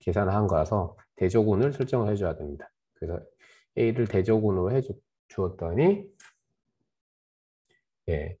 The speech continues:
A와 여기 나왔죠. A와, A와 B, 예, A와 C. 예, 그래서 A와 C는 차이가 있고 A와 B는 차이가 없는 걸로 이렇게 나왔어요. 예, 굉장히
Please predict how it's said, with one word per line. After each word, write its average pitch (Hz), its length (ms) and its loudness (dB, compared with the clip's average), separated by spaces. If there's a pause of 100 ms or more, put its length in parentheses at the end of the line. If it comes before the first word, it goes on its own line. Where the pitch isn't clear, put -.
(100)
A와 123 580 2 (280)
여기 85 240 -6
나왔죠. 82 580 -4
A와, 110 600 0 (840)
A와 98 360 0
B, 135 380 -4 (240)
예, 80 220 -8
A와 92 280 0
C. - 400 -10 (240)
예, 78 200 -10
그래서 87 340 -6
A와 113 320 2
C는 117 560 -2 (460)
차이가 98 440 -4
있고 - 380 -4
A와 92 540 0 (560)
B는 110 300 -4
차이가 110 300 -4
없는 92 300 -2
걸로 92 440 -2
이렇게 80 500 -4 (140)
나왔어요. 76 500 -6 (1120)
예, 78 180 -8 (380)
굉장히 90 540 -2